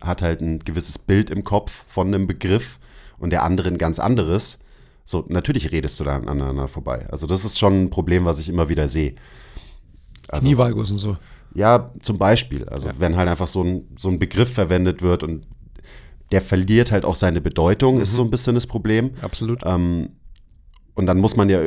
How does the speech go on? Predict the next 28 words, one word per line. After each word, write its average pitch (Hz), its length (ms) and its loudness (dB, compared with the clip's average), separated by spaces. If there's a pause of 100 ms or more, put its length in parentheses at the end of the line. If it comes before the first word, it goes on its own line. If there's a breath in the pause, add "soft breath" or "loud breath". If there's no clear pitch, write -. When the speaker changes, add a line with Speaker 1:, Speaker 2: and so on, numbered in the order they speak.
(100)
Speaker 1:
auch 92 160 2
irgendwie 95 240 2
wieder 87 160 2
neue 92 280 6
Begriffe 95 600 2
finden. 73 580 -2
Also 78 200 -4
wenn 87 120 2
der 85 100 2
alte - 260 4
quasi 92 240 2
seine 87 240 2
Bedeutung 92 460 4
verloren 80 440 0
hat, 95 220 0 (400 soft breath)
eben 87 240 0
weil 82 180 2
irgendwie 82 180 -2
alles 90 260 0
ist 87 140 -4
jetzt 80 220 -4
Valgus 95 500 4
und - 360 -6
niemanden 90 440 2
interessiert, 92 500 -2
was 87 160 -2
es 82 120 -8
eigentlich 87 320 -2